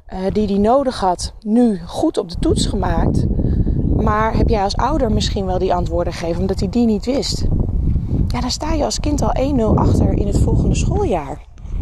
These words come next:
En dat is iets wat, wat ook bij verslagen vaak gebeurt.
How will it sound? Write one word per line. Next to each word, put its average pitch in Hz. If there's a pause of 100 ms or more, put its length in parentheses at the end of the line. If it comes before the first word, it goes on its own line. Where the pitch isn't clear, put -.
(2250)
En 226
dat 294
is 311
iets -
wat, 254
wat -
ook 294
bij 254
verslagen -
vaak 175
gebeurt. 160